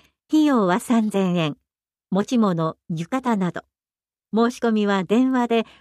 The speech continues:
高山庭園へ。電話三九二六の七八一零番です。ラベンダー蒸留体験会。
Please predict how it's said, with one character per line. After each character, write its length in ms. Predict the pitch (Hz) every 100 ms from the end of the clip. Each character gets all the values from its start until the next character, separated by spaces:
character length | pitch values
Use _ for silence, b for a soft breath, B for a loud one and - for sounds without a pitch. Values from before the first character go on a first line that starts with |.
| b -
高 180 | 262 302
山 280 | 311 302 294
庭 140 | 262
園 300 | 220 170 143
へ。 140 | 127 - _ _ _ _ -
電 240 | 180 196
話 140 | 180 185
三 280 | 254 294 285
九 180 | 285
二 260 | 247 233 233
六 240 | 226 220
の 180 | 185 185 b b
七 320 | 190 202 262
八 360 | 262 277 - 202
一 220 | 202 262
零 180 | 254 233
番 220 | 165 147
で 140 | 160 214
す。 180 | - _ _ _ _ _ _ _ _ _ _ _ -
ラ 200 | 185 196
ベ 180 | 302
ン 100 | 339
ダ 240 | 254 190 170
ー 20 |
蒸 240 | 196 240
留 220 | 277 277 254
体 240 | 226 208
験 220 | 208 175
会。 280 | - 135 -